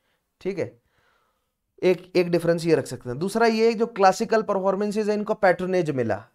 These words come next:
राजा महाराजाओं का फिर अभी इंडियन गवर्नमेंट का पैट्रोनेज है, राइट? जो फोक थिएटर है इनको पैट्रोनेज नहीं रहा, ये गांव वाले लोगों ने, कम्युनिटीज आपस में मिलकर जो है वो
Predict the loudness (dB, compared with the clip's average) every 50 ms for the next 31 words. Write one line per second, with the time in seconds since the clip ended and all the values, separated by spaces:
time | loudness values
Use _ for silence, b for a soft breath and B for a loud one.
0 | _ -8 -4 -2 0 2 2 2 2 2 0 2 4 6 6 6 8 8 8 6
1 | 6 4 2 0 2 2 2 2 2 0 -2 -2 -4 -4 -4 -2 -2 -2 -2 -2
2 | -4 -6 -6 -6 -6 -6 -6 -8 -8 -10 -10 -10 -10 -12 -14 -18 _ _ _ _
3 | _ _ _ _ _ -6 -4 -2 -2 -4 -6 _ b b b b b b -4 -4
4 | -4 0 2 4 4 4 2 -2 -2 -2 -2 0 2 0 2 2 0 0 -2 -2
5 | -2 -2 -2 -2 -2 -6 -2 0 0 0 0 -2 -6 -4 -4 -4 -4 -4 -4 -4
6 | -4 -2 0 0 0 0 0 0 0 -2 -6 -2 0 2 2 2 4 6 6 6
7 | 6 4 2 0 0 0 0 -2 0 0 -2 -4 -4 -4 -6 -4 -4 -4 -4 -4
8 | -4 -4 -4 0 2 2 0 2 0 -4 -6 -6 -8 -8 -6 -6 -8 -4 -2 -2
9 | -2 -2 -2 -6 -6 -6 -6 -6 -6 -6 -6 -8 b